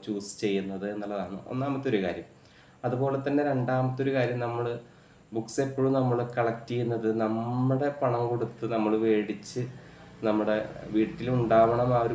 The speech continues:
ബുക്ക് എന്നുള്ളതാണ് എൻ്റെ ഒരു പേഴ്സണൽ ആയിട്ടുള്ള ഒപ്പീനിയൻ. പല ആളുകളും ലൈബ്രറിയിൽ നിന്ന് മേടിക്കുന്നതാണ് നല്ലത്,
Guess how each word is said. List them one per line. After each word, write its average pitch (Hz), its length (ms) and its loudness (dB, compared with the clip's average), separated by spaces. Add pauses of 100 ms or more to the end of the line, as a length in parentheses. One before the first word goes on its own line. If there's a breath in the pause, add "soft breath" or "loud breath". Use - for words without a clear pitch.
ബുക്ക് 113 340 -4
എന്നുള്ളതാണ് 113 480 2
എൻ്റെ 113 160 -2
ഒരു 113 80 -8
പേഴ്സണൽ 120 500 -2
ആയിട്ടുള്ള 117 260 -2
ഒപ്പീനിയൻ. 95 340 -4 (100)
പല 110 140 2
ആളുകളും 120 520 -2
ലൈബ്രറിയിൽ 113 580 2
നിന്ന് 117 160 -2
മേടിക്കുന്നതാണ് 110 800 2
നല്ലത്, 101 300 -2